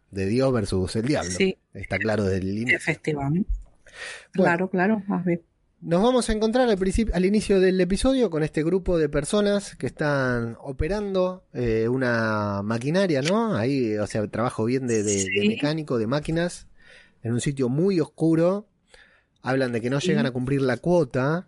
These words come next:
Speaker 1: ¿no? Su cuota diaria, su cuota mensual, están ahí un poco
Speaker 2: Ujú.
Speaker 1: atrasados. Luego vamos a ver cuota de qué.
Speaker 2: De trabajo será, ¿no?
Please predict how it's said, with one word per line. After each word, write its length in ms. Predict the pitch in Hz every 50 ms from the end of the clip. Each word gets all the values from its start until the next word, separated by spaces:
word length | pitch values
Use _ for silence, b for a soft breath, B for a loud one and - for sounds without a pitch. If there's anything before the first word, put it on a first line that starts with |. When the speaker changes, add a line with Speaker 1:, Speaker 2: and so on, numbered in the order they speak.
| _ _ -
Speaker 1:
¿no? 160 | 123 135 147
Su 140 | - - 110
cuota 260 | - 117 117 120 110
diaria, 420 | 117 139 156 151 139 120 113 107
su 120 | - - -
cuota 240 | - 113 117 110
mensual, 480 | 104 107 104 101 - - 156 151 139 113
están 480 | - - 110 101 101 95 92 92 95 107
ahí 180 | 107 98 104 107
un 120 | 104 98
poco 200 | 92 110 110 -
Speaker 2:
Ujú. 80 | 104 123
Speaker 1:
atrasados. 380 | 120 110 - - 175 170 151 113
Luego 240 | 107 117 120 113 107
vamos 240 | 107 107 104 - -
a 40 | 107
ver 160 | 113 113 113
cuota 300 | - - 127 127 127 120
de 140 | 104 107 117
qué. 200 | 135 143 139 143
Speaker 2:
De 100 | 165 202
trabajo 580 | - _ - - - - - - - _ _ _
será, 340 | - - - - - - - _ _ _ _ _ _ -
¿no? 100 | 269